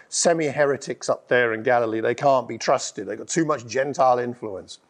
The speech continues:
And these are people living in darkness. They've seen a great light, living in the shadow of death. A light has dawned. And, of course, we're going to look on in Matthew chapter five. It talks about being a light to the world. So there's a connection there, but we'll come on to that another time.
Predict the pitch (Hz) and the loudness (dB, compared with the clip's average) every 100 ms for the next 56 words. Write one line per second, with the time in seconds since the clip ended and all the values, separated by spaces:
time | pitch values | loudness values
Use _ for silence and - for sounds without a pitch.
0 | _ _ _ _ _ _ _ _ _ - | _ _ _ _ _ _ _ _ _ -20
1 | _ _ 131 135 147 143 143 156 143 151 | _ _ -2 0 0 0 0 0 2 2
2 | 196 165 139 143 143 131 135 113 214 190 | 2 2 2 4 4 -2 -8 -4 -2 0
3 | 151 147 143 131 131 131 135 170 175 147 | 2 2 2 2 2 2 -2 -2 0 -2
4 | 127 156 139 135 120 131 123 131 120 135 | -2 0 2 2 2 2 2 0 0 2
5 | 160 165 - 139 127 143 143 143 135 131 | 2 0 -8 -10 -4 -2 -2 -2 -4 -2
6 | 151 156 156 147 147 143 143 131 135 139 | -2 0 -2 0 0 2 2 2 2 0
7 | 151 143 110 - 156 160 139 123 143 143 | 0 -2 0 2 4 2 -2 -8 -10 -2
8 | 131 120 123 110 107 131 139 - 139 123 | 0 0 -4 -6 0 0 0 -6 -6 -4
9 | 120 120 123 117 98 92 - 127 131 139 | 0 2 2 -2 -10 -10 -4 -2 -2 -4
10 | 123 123 107 107 98 135 123 - 127 135 | -2 0 -2 -6 -4 -2 -2 0 -2 -2
11 | 113 - 147 117 104 | -6 -2 0 0 -2